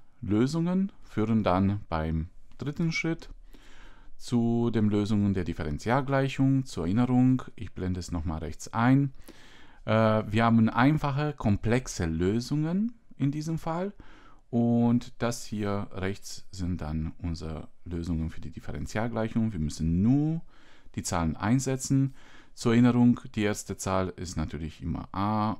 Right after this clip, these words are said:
und die zweite ist b, deshalb habe ich es auch hier ein bisschen genauer angedeutet. Dadurch kriegen wir zwei Lösungen für unsere Differentialgleichung y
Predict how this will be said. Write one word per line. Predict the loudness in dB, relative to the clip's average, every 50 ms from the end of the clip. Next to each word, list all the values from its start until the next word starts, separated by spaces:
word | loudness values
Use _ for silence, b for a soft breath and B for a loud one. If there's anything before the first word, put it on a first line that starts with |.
| -8
und | -6 -4 -2 -2 -2
die | -4 -6
zweite | -12 -12 -10 -10 -10 -10 -10
ist | -12 -12 -10
b, | -8 -8 -6
deshalb | -6 -8 -8 -8 -8 -8 -6
habe | -6 -6 -6
ich | -6
es | -8 -8
auch | -10 -10 -10 -12
hier | -12 -8 -8 -6 -6 -6
ein | -6 -8 -8
bisschen | -8 -10 -12 -8 -8 -8 -8 -6
genauer | -6 -6 -4 -4 -4 -6 -6
angedeutet. | -2 -2 0 0 0 -2 -2 -4 -2 -2 -4 -8 -8 -10 B B B B B B B B B B B B B B B B B B B B 0
Dadurch | 2 2 2 2 -2 -4 -4
kriegen | -2 -2 0 2 2 2 2
wir | 2 2 2 2 0 0 -2 -6 -10 -16
zwei | -16 -10 -4 -2 0 0 0
Lösungen | 0 -2 -4 -4 -4 -4 -4 -4 -4 -4 -6
für | -8 -10 -10 -8 -8 -8 -8 -10 -10
unsere | -8 -8 -8 -6 -8 -10
Differentialgleichung | -12 -12 -12 -10 -10 -10 -8 -4 -2 -2 -2 -2 -2 -4 -4 -4 -2 -2 0 0 0 0 -2 -6 -8 -12
y | -10 -10 -8 -10 -8 -8 -8 -8